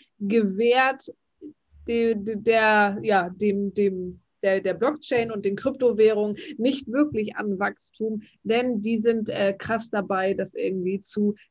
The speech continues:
regulieren. Das ist uns ja nicht erst seit gestern bekannt. Die wollten ja auch schon eine staatlich zentralisierte Kryptowährung einführen.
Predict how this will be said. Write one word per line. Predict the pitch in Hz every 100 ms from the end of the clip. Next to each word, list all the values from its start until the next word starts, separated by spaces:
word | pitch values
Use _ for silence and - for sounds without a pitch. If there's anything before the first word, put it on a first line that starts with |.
| -
regulieren. | 220 233 208 214 220 269 254 202 180 180 _
Das | 196 190
ist | - 240
uns | 240 226
ja | 202
nicht | 214 208
erst | 202 -
seit | 185 180
gestern | 185 - 214
bekannt. | 214 214 233 233 233 - _
Die | 208 190
wollten | 214 226 220
ja | 185
auch | 196
schon | - 226 208
eine | - 185 185
staatlich | - - 190 226 233 226 214
zentralisierte | _ 214 208 196 202 196 180 208 208
Kryptowährung | 185 - 240 233 208 202 190 190 185
einführen. | - 220 269 339 - 302 302 302 285 285